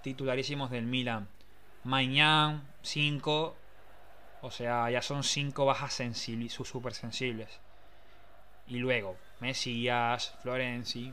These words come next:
o sea, es también complicado jugar a, a el, el equipo. Subestimando, subestimado el Porto.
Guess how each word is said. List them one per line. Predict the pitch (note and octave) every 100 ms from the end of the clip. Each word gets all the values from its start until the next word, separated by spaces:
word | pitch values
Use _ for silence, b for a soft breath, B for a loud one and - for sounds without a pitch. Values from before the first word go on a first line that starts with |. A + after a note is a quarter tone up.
| -
o | A2+
sea, | A#2+ G#2 - - - - B B B B B B - -
es | C3 -
también | D#3+ D#3 E3+ F3
complicado | - D3 B2+ B2 D#3
jugar | D3+ C3+ C#3+
a, | D#3 B2+
a | C3+
el, | A#2+
el | A#2
equipo. | A#2 A#2+ - G2+ - - - - - - - - - - - b b b b b -
Subestimando, | D3+ D#3+ - E3 G3+ A3+ A#3+ A#3
subestimado | - F3 F3+ E3+ E3 G#3
el | G3
Porto. | A3 G#3 - A#2